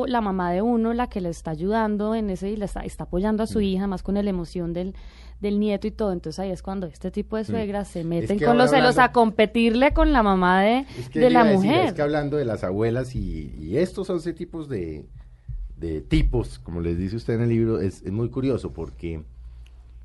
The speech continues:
Speaker 2: la abuela materna se desvive por sus nietos.
Speaker 1: Sí.
Speaker 2: O sea, se desvive y está ahí y va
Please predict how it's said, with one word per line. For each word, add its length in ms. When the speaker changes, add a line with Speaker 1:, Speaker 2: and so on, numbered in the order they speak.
Speaker 2:
la 520
abuela 420
materna 480
se 120
desvive 400
por 140
sus 120
nietos. 420
Speaker 1:
Sí. 240
Speaker 2:
O 100
sea, 240
se 160
desvive 880
y 300
está 260
ahí 480
y 160
va 480